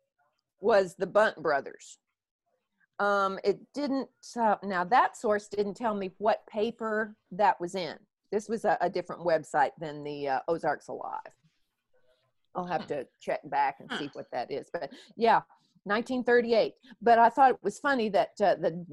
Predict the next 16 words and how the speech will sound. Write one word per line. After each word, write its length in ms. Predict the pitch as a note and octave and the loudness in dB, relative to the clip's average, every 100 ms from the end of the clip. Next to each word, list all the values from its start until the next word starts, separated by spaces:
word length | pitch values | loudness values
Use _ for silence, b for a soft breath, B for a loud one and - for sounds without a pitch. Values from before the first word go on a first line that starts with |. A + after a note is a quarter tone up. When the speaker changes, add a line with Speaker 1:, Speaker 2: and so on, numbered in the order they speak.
| F#3+ F3 | -6 -4
Speaker 1:
Jay 260 | B3 B3 B3 | 0 0 0
Tabor 640 | - B3+ C#4 A#3+ F3 C3+ D#3 _ _ _ - | -4 -2 -2 -4 -6 -6 -8 _ _ _ -10
saw 220 | - A3 G3+ | 2 6 6
him 180 | F#3+ | 4
in 180 | F3+ E3+ | -2 -2
nineteen 440 | E3+ F#3 - G#3+ F3+ | -2 -4 -4 -6 -6
fifteen, 540 | - C#4 - G#3+ F3+ | -2 -4 -2 -4 -2
and 120 | F3 | -4
he 140 | A3 A3 | -4 -6
was 200 | E3 - | -8 -6
fifty 280 | A#3+ B3 G#3+ | -6 -6 -6
years 300 | G#3+ G3+ F#3+ | -4 -4 -2
old 300 | G#3 G3 F3+ | 0 0 -2
by 140 | D3+ | -6
then 340 | C3+ C#3+ C3+ C3 - | -6 -8 -10 -12 -14
and 280 | E3+ D3 | -12 -12